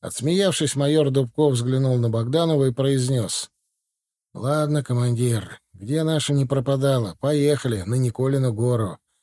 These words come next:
Если операция сорвется, так хоть природой полюбуемся». Богданов в знак благодарности кивнул, погасил свет, и все четверо вышли из гостиничного номера.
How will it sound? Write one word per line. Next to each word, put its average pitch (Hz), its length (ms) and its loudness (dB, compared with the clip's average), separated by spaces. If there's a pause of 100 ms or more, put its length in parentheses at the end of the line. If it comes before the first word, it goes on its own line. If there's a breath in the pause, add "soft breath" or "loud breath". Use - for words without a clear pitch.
(260)
Если 131 340 0
операция 131 580 0
сорвется, 135 640 0
так 107 180 -8
хоть 151 240 -2
природой 110 720 0
полюбуемся». 90 960 -6 (1120)
Богданов 170 560 0
в 139 40 0
знак 160 260 2
благодарности 143 720 0
кивнул, 139 480 0
погасил 120 480 -2
свет, 147 340 -2
и 120 40 -2
все 117 180 -4
четверо 151 500 0
вышли 127 400 -2
из 120 140 -2
гостиничного 117 720 -2
номера. 95 580 -2